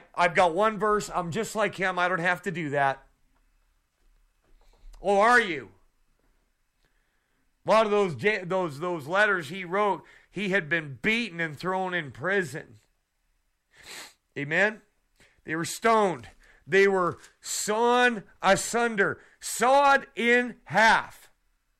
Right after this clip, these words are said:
Sawed in half. And, and what if that don't mean this way?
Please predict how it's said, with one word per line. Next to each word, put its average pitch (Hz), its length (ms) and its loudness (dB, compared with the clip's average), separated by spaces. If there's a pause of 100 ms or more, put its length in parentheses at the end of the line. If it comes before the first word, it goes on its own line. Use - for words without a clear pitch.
(840)
Sawed 269 420 4
in 269 140 2
half. 233 640 2 (2750)
And, 214 200 -4
and 220 200 -4
what 277 160 0
if 285 100 -8
that 269 300 0
don't 247 260 -2
mean 240 240 -8
this 254 320 -4
way? 151 380 -6